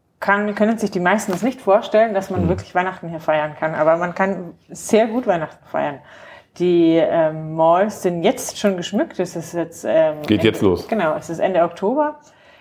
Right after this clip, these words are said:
Speaker 1: Und ich habe die ersten Weihnachtssachen schon entdeckt. <laughs>
Speaker 2: Ja.
Speaker 1: Ähm, die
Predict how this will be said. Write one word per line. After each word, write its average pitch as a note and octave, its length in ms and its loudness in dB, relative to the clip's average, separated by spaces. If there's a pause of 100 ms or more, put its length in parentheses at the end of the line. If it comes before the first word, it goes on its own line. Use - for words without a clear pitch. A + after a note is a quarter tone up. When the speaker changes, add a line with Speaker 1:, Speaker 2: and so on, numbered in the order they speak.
(160)
Speaker 1:
Und F#3 340 -6
ich F3 100 -14
habe F#3 100 -8
die - 120 -6
ersten F#3+ 260 -4
Weihnachtssachen F#3+ 560 -4
schon D#3+ 160 -16
entdeckt. G#3+ 420 -2 (200)
<laughs> D#4 160 -6
Speaker 2:
Ja. G#2 200 4 (320)
Speaker 1:
Ähm, F#3 640 -6 (320)
die F#3 480 2